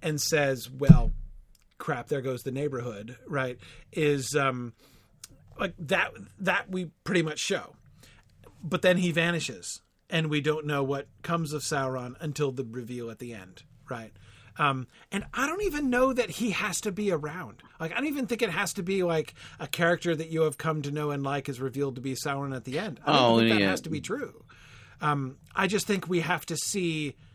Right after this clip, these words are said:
Speaker 1: that, like, it, the reveal could even be, like, in a conversation, like, uh, that everyone's dying at the Nirnaeth,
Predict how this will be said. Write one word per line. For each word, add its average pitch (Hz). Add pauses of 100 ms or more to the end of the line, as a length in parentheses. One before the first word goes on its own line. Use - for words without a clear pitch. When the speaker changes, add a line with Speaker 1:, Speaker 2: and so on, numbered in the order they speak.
(480)
Speaker 1:
that, 147 (880)
like, 185 (280)
it, -
the 170
reveal 170
could 196
even 165
be, 160
like, 147 (520)
in 180
a 165
conversation, 170
like, 165
uh, 151 (1080)
that 170
everyone's 180
dying 156
at 165
the 160
Nirnaeth, 151